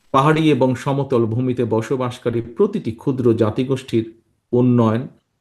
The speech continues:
এবং সমৃদ্ধির দিক নির্দেশক হয়ে উঠুক, এই প্রত্যাশা রেখে এবং আপনাদের আগামী দিনে আপনাদের সামনে,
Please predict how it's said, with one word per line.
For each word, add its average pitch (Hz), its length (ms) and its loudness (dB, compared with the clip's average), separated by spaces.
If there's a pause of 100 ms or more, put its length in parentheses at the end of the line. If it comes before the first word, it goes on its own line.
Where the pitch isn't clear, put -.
(360)
এবং 143 300 2
সমৃদ্ধির 131 760 -2 (280)
দিক 151 300 0 (120)
নির্দেশক 113 600 -2 (680)
হয়ে 120 200 6
উঠুক, - 280 -6 (2250)
এই 175 120 8
প্রত্যাশা 185 580 2
রেখে 170 280 -2 (540)
এবং 123 380 0 (920)
আপনাদের 127 480 -2 (500)
আগামী 139 360 -2
দিনে 113 260 -2 (1080)
আপনাদের 120 420 -4
সামনে, 107 460 -4